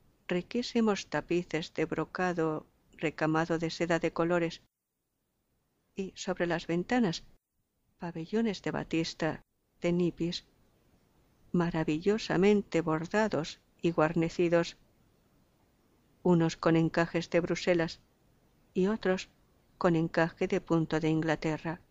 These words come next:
Sobre la mesa del salón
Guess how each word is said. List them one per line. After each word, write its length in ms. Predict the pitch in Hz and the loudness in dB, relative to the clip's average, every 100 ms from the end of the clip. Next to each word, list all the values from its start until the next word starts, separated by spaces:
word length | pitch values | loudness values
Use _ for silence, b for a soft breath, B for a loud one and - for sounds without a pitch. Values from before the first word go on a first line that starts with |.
| _ _ _ _ _ _ _ _ _ _ _ _ _ _ _ _ _ _ _ _ _ _ _ _ _ _ _ | _ _ _ _ _ _ _ _ _ _ _ _ _ _ _ _ _ _ _ _ _ _ _ _ _ _ _
Sobre 340 | - 214 214 | -4 0 2
la 140 | 214 220 | 2 2
mesa 260 | 262 - | 2 2
del 180 | 185 156 | 0 0
salón 440 | - 156 165 170 | -2 -4 -2 -4